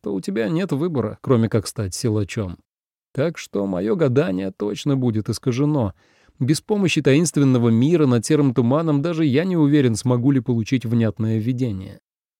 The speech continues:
Клейн достал бумагу, перо и записал фразу для гадания. Причина появления призрака в доме Ноа. Он сел за круглый стол, зажал бумагу в ладонях,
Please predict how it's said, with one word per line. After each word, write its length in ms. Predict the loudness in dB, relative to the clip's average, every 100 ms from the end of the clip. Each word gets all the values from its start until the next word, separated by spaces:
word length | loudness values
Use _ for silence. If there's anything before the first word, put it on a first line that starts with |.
| _
Клейн 460 | 2 4 6 6 4
достал 400 | 2 2 0 2
бумагу, 560 | 2 2 2 0 -4 -2
перо 360 | 0 2 0
и 160 | -2 -4
записал 480 | -4 -4 -4 -2 -2
фразу 400 | 0 2 4 2
для 140 | 2
гадания. 600 | 2 0 0 -4 -8 -14 _ _ _
Причина 460 | -6 -4 -2 -2 -2
появления 600 | 2 2 2 2 2 0
призрака 560 | -2 -2 -2 -2 -2
в 80 | -2
доме 300 | 0 0 0
Ноа. 480 | -2 -2 -4 -8 -12 _ _ _ _ _
Он 220 | 0 0
сел 300 | 0 0 2
за 160 | 4 2
круглый 380 | 2 -4 -2 -4
стол, 360 | -2 0 0 0 _
зажал 340 | 0 2 2 2
бумагу 380 | 2 2 2 0
в 100 | 0
ладонях, 480 | 0 2 2 0